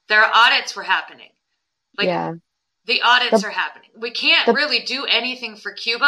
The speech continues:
Speaker 1: unless we get somebody who's in power to back us the fuck up. And it is about we the people. It's about filling out this paperwork. It absolutely is.
Speaker 2: Yeah. Like, I mean, it sucks. Like, it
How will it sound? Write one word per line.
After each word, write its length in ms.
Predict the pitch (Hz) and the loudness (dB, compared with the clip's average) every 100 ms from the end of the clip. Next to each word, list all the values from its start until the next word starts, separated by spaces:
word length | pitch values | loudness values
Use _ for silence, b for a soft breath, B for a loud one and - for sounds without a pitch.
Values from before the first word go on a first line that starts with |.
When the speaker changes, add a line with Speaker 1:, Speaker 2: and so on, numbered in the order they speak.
| 269 | 4
Speaker 1:
unless 360 | 214 214 220 - | 2 0 -2 -4
we 200 | 226 208 | -6 -2
get 200 | 240 - | -2 -2
somebody 460 | - 208 214 254 226 | -4 -2 2 2 0
who's 200 | 226 208 | -4 -4
in 160 | 196 | -6
power 360 | 190 180 185 208 | -2 0 2 0
to 120 | 208 | -4
back 380 | 196 180 180 - - | -6 -2 -2 -2 -4
us 200 | 175 - | -4 -4
the 100 | 160 | -14
fuck 260 | - - 139 | -16 -14 -14
up. 100 | - B B - | -14 B B -2
And 100 | 233 | 2
it 100 | 247 | 4
is 180 | 294 | 2
about 220 | 262 233 208 | 2 0 0
we 120 | 233 | -6
the 80 | 202 | -6
people. 260 | 220 165 | -10 -10
It's 140 | 170 175 | -10 -8
about 240 | 185 - | -6 -6
filling 220 | 240 226 214 | -8 -8 -6
out 160 | 196 | -8
this 140 | 185 - | -12 -16
paperwork. 500 | 190 185 175 180 175 | -16 -14 -10 -8 -6
It 80 | |
absolutely 600 | 185 190 - 202 190 143 | -4 -4 -6 -12 -12 -12
is. 380 | 151 160 - - _ _ _ _ _ _ _ _ _ _ _ | -12 -12 -14 -18 _ _ _ _ _ _ _ _ _ _ _
Speaker 2:
Yeah. 380 | 190 170 156 175 196 _ _ _ _ _ | 2 2 2 -2 -12 _ _ _ _ _
Like, 440 | - 208 185 - - _ | 4 4 4 -2 -12 _
I 100 | 208 | 0
mean, 440 | 214 214 202 196 - - | 2 0 0 -2 -4 -2
it 180 | 208 | -4
sucks. 540 | _ - 247 190 - - | _ 2 4 4 0 0
Like, 160 | 190 175 | 0 0
it 140 | 170 | -4